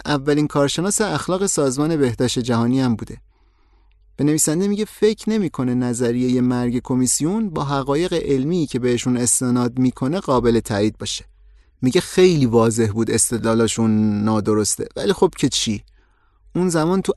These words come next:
اصل ایده‌ای که مطرح بود نقطه ضعفی ندیدم. ویکلر به کمیسیون گفته منطقی تره بگیم مرگ وقتی اتفاق میفته که مغز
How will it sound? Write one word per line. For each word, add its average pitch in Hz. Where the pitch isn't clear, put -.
اصل 170
ایده‌ای 143
که 131
مطرح 131
بود 220
نقطه 135
ضعفی 135
ندیدم. 82
ویکلر 220
به 196
کمیسیون 175
گفته 196
منطقی 170
تره 202
بگیم 208
مرگ 190
وقتی 196
اتفاق 180
میفته 175
که 165
مغز 180